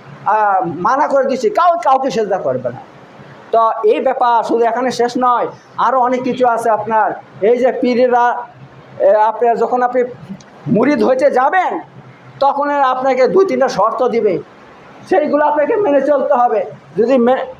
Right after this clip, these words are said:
আর সেগুলো সব, সবগুলো সেরেক, সবগুলো সেরেক। এক নম্বর, আপনি যখন আপনার, আহ, মুরিদ হবেন,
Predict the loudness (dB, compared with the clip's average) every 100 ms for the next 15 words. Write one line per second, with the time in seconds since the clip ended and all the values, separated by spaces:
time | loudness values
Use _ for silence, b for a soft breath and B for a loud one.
0 | -16 -2 0 2 2 0 -2 0 0 0
1 | -2 -2 -2 -2 0 0 0 0 0 0
2 | -6 -16 -20 -20 -20 -20 -20 -18 -20 -20
3 | -20 -10 -2 -2 0 0 0 0 -2 -2
4 | -4 -10 -20 -16 -2 0 0 -2 -2 0
5 | 0 0 -4 -12 -18 -4 -4 0 0 0
6 | 0 0 0 0 2 0 -4 -6 -2 2
7 | 2 0 0 0 0 0 0 -2